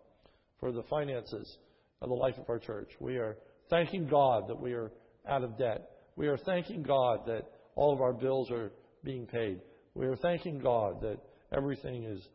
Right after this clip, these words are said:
being done in a, uh, upright and appropriate manner. God is not thanked,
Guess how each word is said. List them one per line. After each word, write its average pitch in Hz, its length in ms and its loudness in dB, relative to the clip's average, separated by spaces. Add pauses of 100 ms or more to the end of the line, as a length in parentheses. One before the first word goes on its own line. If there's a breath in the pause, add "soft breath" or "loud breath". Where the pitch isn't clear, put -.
(180 soft breath)
being 127 200 -4
done 110 340 -2
in 110 180 -8
a, - 960 -12
uh, - 200 -10 (840)
upright 113 480 2 (120)
and 107 240 -4 (600 soft breath)
appropriate 143 640 2
manner. 92 360 -4 (4000 soft breath)
God 180 480 6
is 143 180 -2
not 151 480 0
thanked, 110 460 -4